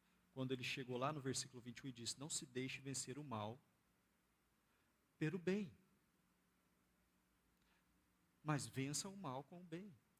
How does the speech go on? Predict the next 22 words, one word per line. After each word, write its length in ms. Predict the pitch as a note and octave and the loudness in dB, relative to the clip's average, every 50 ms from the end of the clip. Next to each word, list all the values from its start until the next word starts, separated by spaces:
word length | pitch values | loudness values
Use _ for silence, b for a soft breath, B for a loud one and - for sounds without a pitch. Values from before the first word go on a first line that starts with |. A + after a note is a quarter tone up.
| b b b b b b | b b b b b b
O 60 | - | -6
que 100 | - - | -2 2
Jesus 320 | E3+ F3+ F3+ D3+ F#3+ F#3+ | 4 6 6 6 4 2
disse 260 | D3 D#3+ F#3 - - G3 | 2 4 4 4 4 4
em 60 | E3 | 4
Lucas, 760 | D3 D#3+ G3 G3+ - C#3+ A2+ - - - - - - - - - _ _ _ _ _ _ _ _ _ _ _ _ _ _ _ _ _ - | 4 2 2 2 2 2 2 2 2 0 -2 -4 -6 -10 -12 -16 _ _ _ _ _ _ _ _ _ _ _ _ _ _ _ _ _ -10
no 80 | C#3 | -2
capítulo 420 | C3+ - D3+ - D#3 D3+ D3+ D3 C#3 | 2 2 4 4 4 0 0 0 0
seis, 260 | - - F3 F3+ E3+ | 4 6 6 6 6
"Mas 240 | E3+ F3 E3+ D#3+ F3 | 6 4 4 4 2
eu 100 | G3 F#3 C#3+ | 2 0 -2
digo 340 | B2 - E3+ G#3+ A3+ G#3+ A3 | -4 -2 -2 -2 0 2 2
a 40 | G#3+ | 4
vocês 440 | G3+ G3 F#3+ F3+ - - F3+ F3+ F3 | 4 4 4 4 6 6 6 6 6
que 80 | F3+ | 4
estão 220 | F#3 - - E3+ D#3+ | 2 0 2 2 2
me 80 | D#3+ | 4
ouvindo: 340 | E3 D3+ C3+ D3+ D#3 C#3 A#2 - b b b b b - | 4 4 6 6 4 4 2 -2 b b b b b 8
amem 400 | - F#3+ F3 F3 E3+ E3+ E3+ E3+ | 10 12 12 12 10 8 6 4
os 100 | E3+ F3 | 4 4
seus 320 | - - D#3+ D3+ D3+ D3 - | 4 6 6 6 4 4 2
inimigos, 720 | E3 D#3 E3+ D#3+ D3+ E3+ F#3 F#3+ F#3 C#3 A#2 A2 - - | 2 0 0 2 4 4 4 2 2 -2 -4 -4 -6 -6